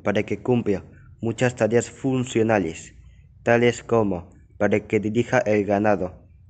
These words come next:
como un ser canino de pastoreo, y también para la guardia y defensa, por ejemplo. Este ser canino prácticamente es apto para la guardia y defensa,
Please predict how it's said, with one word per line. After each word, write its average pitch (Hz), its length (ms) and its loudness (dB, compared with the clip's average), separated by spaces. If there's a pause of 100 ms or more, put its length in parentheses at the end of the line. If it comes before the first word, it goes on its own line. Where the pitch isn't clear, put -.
como 107 240 -2
un 113 100 -2
ser 123 300 2
canino 113 260 0
de 110 140 2
pastoreo, 110 840 0
y 107 120 -4
también 104 840 -2 (120)
para 104 220 2
la 101 140 4
guardia 117 580 4
y 104 120 -4
defensa, 101 580 -4
por 98 160 -2
ejemplo. 95 560 -6 (960)
Este 117 340 0
ser 120 300 4
canino 117 380 0
prácticamente 120 1120 0
es 117 280 0
apto 98 480 -2 (360)
para 104 180 2
la 101 140 4
guardia 113 520 2
y 107 120 -2
defensa, 98 600 -4